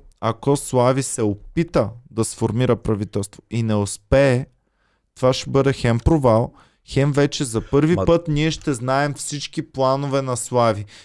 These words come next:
Speaker 1: Ние няма да се чудим. До този момент и днес включително, ние се чудим какво му се върти в главата.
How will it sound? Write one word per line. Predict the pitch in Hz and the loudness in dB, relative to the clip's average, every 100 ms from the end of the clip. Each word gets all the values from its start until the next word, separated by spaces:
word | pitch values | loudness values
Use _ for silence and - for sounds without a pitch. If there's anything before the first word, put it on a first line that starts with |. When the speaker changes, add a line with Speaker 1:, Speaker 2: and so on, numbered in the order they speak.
| _ | _
Speaker 1:
Ние | 123 143 | -6 -4
няма | 139 135 147 | -2 0 2
да | 143 | 0
се | 143 117 | 0 -6
чудим. | - 127 110 | -4 -2 -2
До | 104 | -2
този | - 127 147 | 2 2 2
момент | 180 160 123 110 95 | 2 2 2 0 -2
и | - 107 | -2 -2
днес | 87 107 139 - | 0 2 2 0
включително, | - - 135 - 139 160 139 107 - _ | -6 -2 -2 -2 -2 0 0 -2 -8 _
ние | 113 139 | -6 -4
се | 151 139 | -4 -6
чудим | - 147 156 151 | -6 -2 -2 -4
какво | 127 - 131 | -6 -4 -4
му | 135 | -4
се | - | -4
върти | 120 123 131 | -4 -4 -2
в | 123 113 | -2 0
главата. | 117 113 113 110 | 0 2 2 0